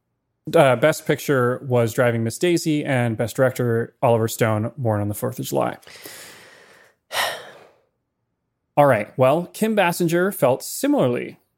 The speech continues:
to you. She came out onto the podium to introduce a reel from Dead Poets Society, and she took the time to point out what many in the Academy, especially its younger and blacker members, felt,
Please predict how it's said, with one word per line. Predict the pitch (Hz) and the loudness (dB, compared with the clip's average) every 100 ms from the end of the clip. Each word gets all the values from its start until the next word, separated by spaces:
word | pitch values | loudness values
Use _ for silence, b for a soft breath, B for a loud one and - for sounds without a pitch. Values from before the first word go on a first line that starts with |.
| _ - | _ -14
to | - 117 | -4 -2
you. | 104 - - _ _ _ | -2 -6 -14 _ _ _
She | - - 139 | -4 -2 2
came | 180 180 | 4 4
out | 151 160 | 2 0
onto | 147 135 175 | -2 -2 -2
the | |
podium | 175 135 120 113 147 | 2 2 2 -2 -4
to | - | -4
introduce | 147 - 139 127 127 - | -4 -2 0 0 -2 -4
a | 135 | -2
reel | 110 127 120 113 135 | 0 2 4 2 0
from | - 120 | -2 0
Dead | 120 117 | 0 0
Poets | - 208 185 | 0 0 0
Society, | - 127 107 104 117 165 _ _ _ _ _ _ _ - | -4 -2 0 0 -2 -4 _ _ _ _ _ _ _ -16
and | 113 | -10
she | - - 190 214 _ _ - | -4 0 0 0 _ _ -2
took | 175 175 | -2 0
the | - | -2
time | - 120 120 | 2 2 2
to | 127 | -2
point | - 131 110 | -2 0 0
out | 101 - - | 0 -4 -4
what | - 143 | -6 0
many | 143 151 175 | 2 2 0
in | |
the | 202 | -2
Academy, | 202 151 123 113 117 160 - | -2 0 2 0 -2 -4 -8
especially | - 135 120 131 123 123 B B B B - | -2 0 0 0 0 -2 B B B B -8
its | 123 | -2
younger | 131 139 139 131 135 170 - - | 2 2 4 4 4 0 -6 -6
and | 135 | 0
blacker | 131 123 127 | 0 2 0
members, | 117 110 110 151 - - - - | 0 0 0 -2 -4 -14 -16 -4
felt, | - 107 113 | 2 2 2